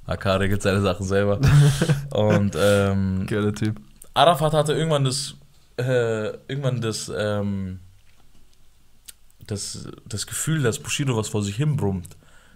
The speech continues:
Speaker 1: was gegen Arafat ist. Und dann schreit
Speaker 2: Im
Speaker 1: Arafat,
Speaker 2: Gerichtssaal.
Speaker 1: ja, ja. Dann schreit, schreit Arafat, „Sag das doch laut, was du gerade gesagt hast.“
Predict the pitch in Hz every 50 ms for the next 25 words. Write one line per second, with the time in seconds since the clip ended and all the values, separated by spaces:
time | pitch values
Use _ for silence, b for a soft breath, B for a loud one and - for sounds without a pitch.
0 | b b - 98 - - 104 104 101 - - 135 131 120 - - 95 92 - -
1 | - - - - - - - - - b b b b b b b b b b b
2 | b b b b - 123 143 151 - - - - - 135 143 165 160 127 139 139
3 | 151 143 139 131 127 113 98 127 147 156 156 143 123 - B B B B B B
4 | B 120 123 113 120 139 143 143 139 143 - 120 139 131 127 - - 143 147 147
5 | 139 147 151 143 123 139 127 120 156 160 151 170 165 - - 151 - 135 147 156
6 | 175 170 - 127 123 - 123 110 113 113 110 107 101 101 101 104 98 98 - -
7 | 101 98 95 - - -